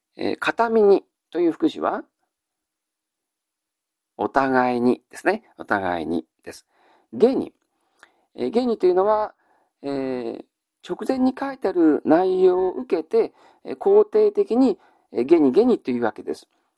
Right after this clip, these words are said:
訳は、はい。なるほど、本当にっていうことですね。ですから、下にっていうのはすぐ前のことを指して、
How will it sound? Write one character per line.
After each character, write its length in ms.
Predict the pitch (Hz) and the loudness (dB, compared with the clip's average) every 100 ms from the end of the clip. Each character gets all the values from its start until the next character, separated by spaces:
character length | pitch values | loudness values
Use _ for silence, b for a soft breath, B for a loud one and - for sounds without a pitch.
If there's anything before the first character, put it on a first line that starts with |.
| _ | _
訳 220 | 104 - | -10 -4
は、 240 | 78 143 - _ _ _ _ _ _ _ _ _ _ _ _ _ _ _ _ _ - | -2 -2 -6 _ _ _ _ _ _ _ _ _ _ _ _ _ _ _ _ _ -12
は 120 | 104 | -10
い。 140 | - - | -10 -2
な 140 | 120 | 0
る 140 | 147 143 | 2 2
ほ 100 | 139 | 0
ど、 140 | 139 | -2
本 240 | 143 156 151 | -2 -2 -2
当 320 | 156 156 156 | 0 0 0
に 100 | 262 | -4
っ 40 | |
て 180 | 254 117 | -6 -8
い 20 | |
う 20 | |
こ 60 | 78 | -8
と 60 | - | -6
で 60 | |
す 60 | - | -6
ね。 160 | 220 b b b b - | -6 b b b b -2
で 140 | 294 | 0
す 80 | 381 | 0
か 80 | 165 | -2
ら、 100 | 165 b - | -6 b -2
下 160 | 220 | 0
に 160 | 254 226 | 2 0
っ 20 | |
て 140 | - 220 | 0 0
い 20 | |
う 40 | |
の 60 | 262 | 0
は 60 | 226 | -4
す 140 | 202 | 0
ぐ 100 | 185 | 2
前 280 | 185 262 226 | 4 0 -2
の 140 | 151 | -4
こ 160 | 123 117 | -4 -6
と 180 | - 95 | -2 -2
を 80 | - | -4
指 140 | 113 | -10
し 120 | - | -8
て、 220 | - 139 | -2 -2